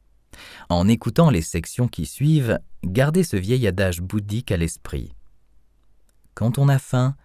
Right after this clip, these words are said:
le seul fait de regarder des gâteaux dans une vitrine de boulangerie ne suffit pas à vous remplir le ventre. Vous pouvez les contempler autant que vous voudrez, pendant toute la journée. Vous n'apaiserez pas votre faim avant d'en avoir véritablement mangé.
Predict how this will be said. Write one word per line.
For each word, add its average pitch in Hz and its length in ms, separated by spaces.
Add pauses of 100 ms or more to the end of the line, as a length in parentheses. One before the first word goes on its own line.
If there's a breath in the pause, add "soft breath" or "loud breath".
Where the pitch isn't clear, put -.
(440 soft breath)
le 92 140
seul 135 280
fait 117 280
de 82 80
regarder 87 500
des 76 160
gâteaux 101 360
dans 80 120
une 78 180
vitrine 107 440
de 80 80
boulangerie 104 540
ne 101 100
suffit 110 400
pas 98 380
à 101 80
vous 98 160
remplir 87 380
le 73 80
ventre. 62 500 (920 loud breath)
Vous 87 160
pouvez 82 240
les 73 100
contempler 78 540
autant 127 260
que - 120
vous 90 140
voudrez, 82 420 (340)
pendant 69 220
toute - 120
la 64 80
journée. 85 440 (520 soft breath)
Vous 107 200
n'apaiserez 131 560
pas 92 200
votre 80 300
faim 107 360
avant 95 260
d'en 85 120
avoir 87 300
véritablement 80 680
mangé. 65 500